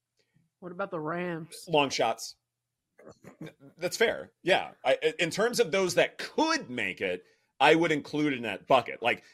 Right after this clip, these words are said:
Speaker 2: the Giants, they're done. The Cardinals, they're done despite Kyler Murray potentially coming back. Like, i-, in terms of those I would even entertain,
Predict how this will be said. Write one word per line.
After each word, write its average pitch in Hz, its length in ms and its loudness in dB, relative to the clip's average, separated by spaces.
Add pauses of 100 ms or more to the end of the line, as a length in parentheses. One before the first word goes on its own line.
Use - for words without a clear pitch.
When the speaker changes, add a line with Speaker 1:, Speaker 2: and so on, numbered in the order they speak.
(140)
Speaker 2:
the 143 80 -2
Giants, 185 560 2 (100)
they're 160 280 4
done. 85 460 -4 (220)
The 151 60 -4
Cardinals, 160 560 2
they're 143 240 0
done 131 240 -2
despite 120 360 -2
Kyler 120 300 0
Murray 110 280 -4
potentially 95 480 -10
coming 80 260 -14
back. 64 260 -18 (300)
Like, 120 320 0 (120)
i-, 127 140 -6
in 135 100 -10
terms 180 340 -2
of 127 120 -8
those 143 440 2
I 123 80 0
would 123 160 -4
even 120 200 -6
entertain, 104 800 -4